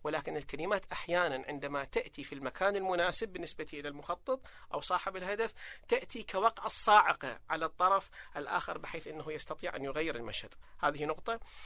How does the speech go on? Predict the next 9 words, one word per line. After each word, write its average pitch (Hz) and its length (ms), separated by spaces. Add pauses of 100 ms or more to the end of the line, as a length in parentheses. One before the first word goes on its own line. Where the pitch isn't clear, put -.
(280)
أخرى. 175 360
النقطة 247 320
الثالثة 185 540
أو 135 200
النقطة 175 280
الثانية 151 480
في 156 220
تعبير 147 300
"فذلكن" 143 640